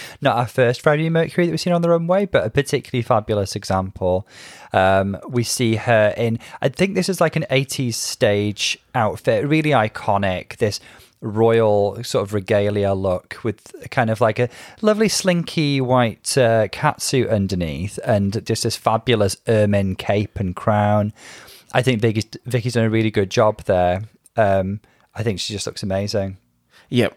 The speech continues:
Speaker 2: when I see this look, I think of Lady Camden's finale performance for some reason.
Speaker 1: Well, obviously, Lady Camden popularised a, uh, Freddie Mercury look.
Speaker 2: Yeah.
Speaker 1: Um, so did, if you remember, uh, Paddy Pam Pam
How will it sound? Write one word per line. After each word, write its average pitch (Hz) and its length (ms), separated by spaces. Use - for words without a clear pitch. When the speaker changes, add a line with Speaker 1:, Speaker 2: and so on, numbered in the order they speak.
Speaker 2:
when 131 180
I 156 60
see 165 140
this 151 240
look, 117 200
I 110 80
think 107 180
of 107 120
Lady 104 220
Camden's 104 640
finale 101 420
performance 95 560
for 113 100
some 113 320
reason. 98 480
Speaker 1:
Well, 180 160
obviously, 165 320
Lady 127 280
Camden 127 420
popularised 110 600
a, 107 360
uh, 104 320
Freddie 107 220
Mercury 101 300
look. - 400
Speaker 2:
Yeah. 110 220
Speaker 1:
Um, 104 120
so 170 200
did, 175 340
if 135 220
you 139 100
remember, 127 1040
uh, 117 200
Paddy 127 200
Pam 143 200
Pam 95 320